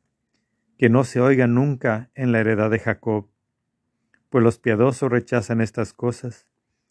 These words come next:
y no se revuelcan en los pecados. No acostumbres tu boca a groserías indecentes,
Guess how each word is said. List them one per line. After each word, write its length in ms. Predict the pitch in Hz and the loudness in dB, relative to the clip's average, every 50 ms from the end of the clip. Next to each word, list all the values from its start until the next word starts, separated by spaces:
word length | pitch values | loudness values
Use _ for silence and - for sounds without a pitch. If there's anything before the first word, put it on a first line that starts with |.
| _ _ - | _ _ -6
y 80 | 139 123 | 0 2
no 120 | 120 120 | 2 2
se 160 | 107 - 123 | 2 2 0
revuelcan 540 | 107 107 98 98 110 117 117 113 - 110 101 | 0 0 0 2 2 2 2 0 -2 -4 -4
en 100 | 101 98 | -4 -4
los 140 | 98 95 - | -4 -6 -8
pecados. 680 | _ - 98 - - 101 101 90 101 101 _ _ _ _ _ _ _ _ _ _ _ _ - _ _ _ _ _ _ _ | _ -14 -12 -10 -8 -8 -8 -8 -10 -14 _ _ _ _ _ _ _ _ _ _ _ _ -20 _ _ _ _ _ _ _
No 100 | - 147 | 0 0
acostumbres 560 | 147 143 - 151 127 - 160 151 143 135 127 | 0 2 0 -2 -2 0 0 0 0 0 -2
tu 80 | - 135 | -2 -4
boca 480 | 120 123 131 131 - 139 131 131 - _ | 0 0 0 0 0 -2 -4 -4 -4 _
a 180 | _ - 143 139 | _ -8 -4 -2
groserías 600 | 127 120 120 113 - 120 113 110 113 110 101 - | 0 2 0 0 0 0 0 2 2 0 -2 -4
indecentes, 840 | 113 107 101 104 101 - 120 117 120 120 104 - 107 107 - _ | -4 -4 -2 -4 -4 -4 -2 -2 -2 -2 -4 -6 -10 -12 -14 _